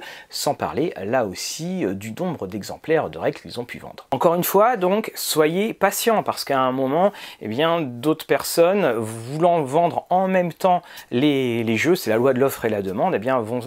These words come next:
euh, utiliser des tarifs qui sont, euh, beaucoup plus bas, et, euh, c'est eux qui emporteront, euh, la vente. On voit quand même régulièrement des jeux vendus à des prix exorbitants et puis qui reviennent,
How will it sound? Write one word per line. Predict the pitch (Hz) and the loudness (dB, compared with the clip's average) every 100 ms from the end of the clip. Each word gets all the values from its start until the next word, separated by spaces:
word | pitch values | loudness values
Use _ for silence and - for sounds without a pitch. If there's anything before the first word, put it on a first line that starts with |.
| - | -8
euh, | 120 127 | -10 -10
utiliser | 117 131 120 | -8 -6 -4
des | 131 113 | -4 -2
tarifs | 120 123 120 | -2 -2 -6
qui | - | -8
sont, | - 123 - - - 110 | -6 -8 -10 -20 -12 -10
euh, | |
beaucoup | 98 110 151 165 160 | -10 -2 0 0 -4
plus | - 113 | -8 -4
bas, | 110 175 - - - | 0 0 0 -10 -2
et, | 151 165 | 2 4
euh, | 131 | 2
c'est | - 117 165 | 0 -2 2
eux | 202 | 2
qui | - 120 | 2 -2
emporteront, | 110 123 - 117 156 180 107 | -2 -4 -2 -2 0 0 -2
euh, | 85 | 0
la | 123 | 0
vente. | 147 160 - - | 2 0 -2 -8
On | |
voit | 101 110 | -4 -4
quand | - | -2
même | 113 | -4
régulièrement | 104 127 131 131 123 127 | -4 -4 -2 0 0 -2
des | 107 | -4
jeux | 98 117 113 104 | -6 -6 -6 -6
vendus | 113 107 | -4 -2
à | 113 | -2
des | 92 | -4
prix | - 123 123 | -6 -6 -4
exorbitants | 151 127 123 104 98 147 131 | -4 0 0 0 -2 0 0
et | |
puis | 98 - | -4 -10
qui | - 131 | -10 -6
reviennent, | 107 90 107 156 | -6 -6 0 0